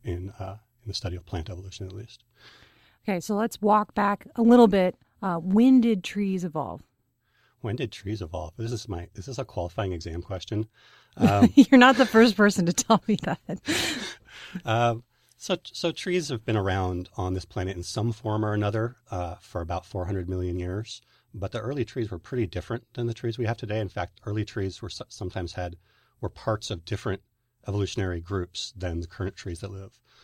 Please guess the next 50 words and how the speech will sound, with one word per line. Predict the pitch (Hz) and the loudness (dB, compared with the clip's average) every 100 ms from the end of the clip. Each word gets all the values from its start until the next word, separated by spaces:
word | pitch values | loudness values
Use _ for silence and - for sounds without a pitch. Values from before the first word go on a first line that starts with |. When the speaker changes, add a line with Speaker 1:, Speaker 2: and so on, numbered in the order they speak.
| _ _ | _ _
Speaker 1:
So | - 87 | -8 -8
currently, | - - 123 - 98 | -6 -2 -2 0 -2
most | 95 90 - | -2 -4 -6
trees | 101 87 87 - - | -6 -4 -6 -10 -8
are, | 90 85 82 90 _ _ - | -6 -4 -6 -10 _ _ -8
are | 98 | -6
seed-bearing | - 98 - 95 95 | -4 -4 -2 0 0
trees. | - 101 107 - - _ _ - - | -2 -2 -2 -4 -12 _ _ -20 -8
Um, | 80 76 | -8 -6
so | - | -6
they're | 87 85 | -4 -4
either | 82 85 | -6 -4
conifers | - 90 87 90 85 82 - | 0 0 0 -2 -2 -4 -6
or | 87 | -10
they're | 87 | -10
flowering | - 85 82 82 | -6 -4 -4 -8
plants. | 82 87 85 90 - - _ - - - _ - - | -10 -10 -10 -10 -14 -14 _ -20 -20 -20 _ -20 -8
The | - | -6
earliest | - 101 101 92 - | 0 2 4 4 0
trees | - 90 87 - | -4 -2 -2 -4
were | 87 | -4
actually | 85 - 92 | -4 -6 -4
members | 87 87 85 90 | -2 -2 -4 -6
of | 87 | -10
groups | 101 - | -10 -10
like | 95 | -8
lycophytes, | 98 87 - - 90 - - | -4 -4 -4 -6 -6 -10 -8
which | - | -2
are | 117 - | -2 -2
sort | - 90 | -2 0
of | |
more | 92 98 | 0 0
early | 95 92 87 | 0 0 0
diverging | 87 85 87 - 113 - | -2 -4 -10 -12 -18 -16
groups. | - 95 - - - - 113 | -12 -12 -12 -14 -14 -14 -14
Um, | 98 101 - _ _ | -12 -14 -18 _ _
people | - 110 95 | -10 -4 -4
would | 87 | -2
look | 90 - | -4 -4
at | - | -4
them | 87 | -4
today | - 87 85 | -4 -4 -4
and | 82 | -6
think | - | -8
that | - | -10
they | 92 | -10
look | 85 85 | -8 -6
more | 82 | -6
like | 80 | -6
mosses. | 82 80 - - - | -8 -8 -12 -18 -20